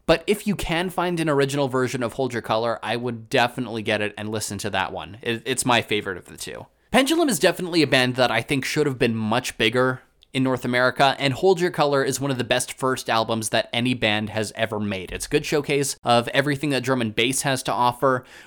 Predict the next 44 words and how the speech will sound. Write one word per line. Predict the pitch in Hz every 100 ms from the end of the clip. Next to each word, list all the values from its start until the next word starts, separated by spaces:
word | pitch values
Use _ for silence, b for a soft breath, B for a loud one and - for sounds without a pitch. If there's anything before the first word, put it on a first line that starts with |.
| B
while | 135 135
still | - - 175
being | 170 160 139
super | - - 180 160
diverse, | 131 107 104 135 160 175 -
unique, | 135 131 147 147 - B B
and | - 214 226
establishing | - 185 175 175 143 143
Pendulum's | 139 143 131 123 110
signature | 131 120 113 107
sound, | - 135 104 95
and | 107 135
even | 214 302
hinting | 220 185 220 233 170
at |
directions | - 156 147 156 147
that | 143 139
they | 151 160
would | 156
eventually | 131 151 151 151 143
move | 143 135
on | 127 156 165
to | 131 117
just | 113 147 143 -
three | 139 147
years | 131 117 117
later, | 127 139 92 85 _
which | 170 190 -
would | 143 156 196 165
prove | - 175 139
controversial | 151 139 131 131 123 123
for | -
some | 117 135 120
of |
their | 113 98
early | 110 101
fans, | - 98 92 95
but | - 123 120 _ _ _ _ 180
I'll | 208
tell | 196
you | 143
about | 127 113
that | 101 95
later. | 92 80 117